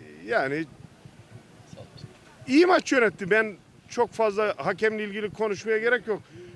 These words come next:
Bizim yakaladığımız sekiz tane net pozisyon var, atacaksın. E, biz bunlar hakem falan konuşmayacağız. Onun için bir metreden, iki metreden, üç metreden boş kaleye atamadığımız toplar var.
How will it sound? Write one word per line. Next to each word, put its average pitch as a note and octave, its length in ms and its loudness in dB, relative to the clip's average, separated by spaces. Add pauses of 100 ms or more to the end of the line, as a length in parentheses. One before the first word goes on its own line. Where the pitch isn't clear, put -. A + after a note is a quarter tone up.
(100)
Bizim G3+ 280 -4
yakaladığımız F#3+ 720 2
sekiz A3+ 420 -6
tane F#3 300 0
net A3 200 2
pozisyon F3 340 -2
var, E3+ 80 -2
atacaksın. A3 680 -2 (520)
E, C#4 180 -6
biz A#3+ 160 -2
bunlar E3+ 260 4
hakem E3+ 380 0
falan F3 240 -8
konuşmayacağız. F3+ 680 -4
Onun A3+ 180 -2
için G3+ 320 -6 (360)
bir A#3+ 140 2
metreden, E3+ 500 -2
iki G#3+ 200 -4
metreden, D#3 580 -2
üç G#3+ 200 -8
metreden F#3 460 0 (880)
boş A#3 240 4
kaleye F#3 260 0
atamadığımız F#3 520 -2
toplar G#3 340 2
var. A2+ 140 0